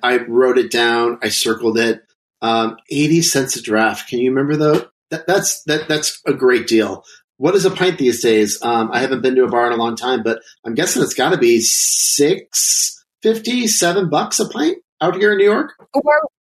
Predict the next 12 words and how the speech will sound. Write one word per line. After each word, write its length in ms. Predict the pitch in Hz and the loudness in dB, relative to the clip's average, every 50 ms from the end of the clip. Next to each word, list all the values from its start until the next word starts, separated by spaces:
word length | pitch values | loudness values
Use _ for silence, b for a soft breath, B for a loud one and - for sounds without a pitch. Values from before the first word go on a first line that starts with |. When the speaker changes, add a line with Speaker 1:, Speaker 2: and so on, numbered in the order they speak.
| _ _ _ _ _ _ _ - | _ _ _ _ _ _ _ -2
Speaker 2:
are 100 | 285 294 | -2 0
we 80 | 294 311 | 0 2
talking 640 | - 320 302 294 302 - 320 285 277 269 269 269 233 | 2 2 2 2 2 0 0 0 2 2 2 2 2
Bud 240 | 220 262 254 247 226 | 2 0 0 0 2
Light, 400 | 233 214 214 240 302 349 339 - | 0 2 2 2 0 0 0 2
or 140 | - 247 254 | 2 2 2
are 40 | 240 | 2
we 80 | 247 240 | 2 2
talking, 380 | 247 247 226 226 - 233 220 | 2 2 2 0 0 0 0
like, 200 | 214 196 196 190 | 2 2 0 2
a, 380 | 202 196 185 180 175 170 139 - _ _ _ _ _ _ _ - - 160 | 2 2 4 4 2 2 0 -4 _ _ _ _ _ _ _ -12 -6 -4
a 80 | 202 | -4